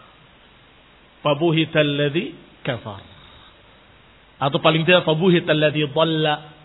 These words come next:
Bungkamlah orang-orang sesat tersebut. Nggak bisa menjawab. Berarti ayatnya salah dong. Kalimatnya keliru. Kenapa pakai kalimat ghadiba?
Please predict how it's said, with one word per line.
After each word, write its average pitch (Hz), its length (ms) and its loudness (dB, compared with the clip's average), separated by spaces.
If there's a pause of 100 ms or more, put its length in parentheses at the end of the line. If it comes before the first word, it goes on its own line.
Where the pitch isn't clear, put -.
(380)
Bungkamlah 156 960 -4
orang-orang 135 480 -6
sesat 120 240 -10
tersebut. 95 400 -16 (240)
Nggak 127 160 -4
bisa 120 160 -8
menjawab. 110 400 -12 (880)
Berarti 254 240 8
ayatnya 311 400 8
salah 320 320 10
dong. 302 220 8 (920)
Kalimatnya 302 560 8
keliru. 320 720 4
Kenapa 330 320 10
pakai 294 320 8
kalimat 285 320 6
ghadiba? 277 600 8